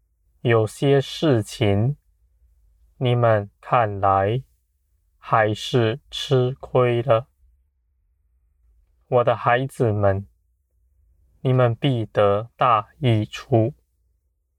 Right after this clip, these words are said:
这是你们不知道的。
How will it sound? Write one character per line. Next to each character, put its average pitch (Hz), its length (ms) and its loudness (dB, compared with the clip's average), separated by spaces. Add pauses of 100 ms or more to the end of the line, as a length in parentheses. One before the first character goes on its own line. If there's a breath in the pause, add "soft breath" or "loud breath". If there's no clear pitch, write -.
(760)
这 110 380 2 (200)
是 - 320 -4
你 107 180 -2
们 104 260 2
不 123 300 2
知 131 400 -4
道 107 380 0
的。 147 180 0